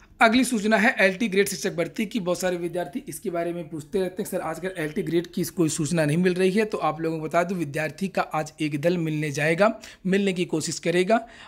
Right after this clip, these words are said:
और अगर, अगर मुलाकात हो पाएगी चेयरमैन से तो,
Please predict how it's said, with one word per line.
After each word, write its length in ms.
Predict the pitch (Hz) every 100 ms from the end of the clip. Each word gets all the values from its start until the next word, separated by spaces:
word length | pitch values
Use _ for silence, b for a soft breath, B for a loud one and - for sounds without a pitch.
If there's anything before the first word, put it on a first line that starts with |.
| B
और 260 | 156 165 156 160 160 160 156 - 165
अगर, 140 | 208
अगर 280 | - 175 226
मुलाकात 520 | 196 180 170 185 -
हो 220 | - 185
पाएगी 520 | 160 165 180 156 175
चेयरमैन 480 | 180 165 160 156 156
से 220 | 143 262
तो, 480 | 180 190 175 180 196